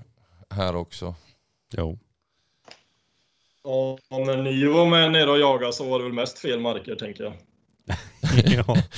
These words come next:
Speaker 2: Ja. Ja, det var ju bara fel marker vi var på i alla fall.
Speaker 1: Ja, vi var inte
Speaker 3: Ja.
Speaker 1: ett, det var inte ett enda rätt vi var på. Men vi, vi, vi, vi var ju lyckligt
Speaker 3: Nej.
Speaker 1: ovetande.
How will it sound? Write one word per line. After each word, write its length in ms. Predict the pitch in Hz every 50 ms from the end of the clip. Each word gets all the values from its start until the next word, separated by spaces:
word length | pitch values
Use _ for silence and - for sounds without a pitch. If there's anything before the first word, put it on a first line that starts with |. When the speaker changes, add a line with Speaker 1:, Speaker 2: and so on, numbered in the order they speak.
| - - - - - - - -
Speaker 2:
Ja. 400 | - 104 101 98 101 104 110 107 - _ _ _ _ _ _ _ _
Ja, 120 | - 101 98
det 140 | 101 110 107
var 200 | 98 95 98 95
ju 60 | 90
bara 340 | 87 92 90 95 113 135 -
fel 200 | - 98 95 90
marker 460 | 90 90 87 85 80 - - 120 - - 98
vi 140 | 98 123 131
var 160 | 101 82 80
på 100 | 71 85
i 80 | 82 80
alla 140 | 80 80 78
fall. 180 | - 80 85 - - - - - - _ _ _ _ _ _ _ _ -
Speaker 1:
Ja, 80 | 92
vi 120 | 90 92 101
var 140 | 107 123
inte 200 | 120 104 - 131
Speaker 3:
Ja. 360 | 131 123 131 143 147 165 151 - -
Speaker 1:
ett, 160 | 95 107 117 - - -
det 60 | 98
var 80 | 107 120
inte 160 | 117 - 113
ett 100 | 101 -
enda 320 | 95 92 90 90 82 85
rätt 320 | 92 117 113 - - - -
vi 100 | 85 82
var 180 | 85 85 85
på. 280 | 85 - 82 87 98 98 - - -
Men 320 | - 113 95 95 113 120 98
vi, 200 | 92 - 92 98 - - 90 87 - - - - - - -
vi, 160 | 98 98 104 107
vi, 220 | 101 104 98 95 95 87
vi 160 | 87 90 87
var 220 | 87 90 95 104
ju 200 | 104 104 98 92
lyckligt 160 | 104 123 123
Speaker 3:
Nej. 500 | 123 127 131 131 131 131 131 131 127 127
Speaker 1:
ovetande. 540 | 127 104 87 87 - - 90 85 82 80 80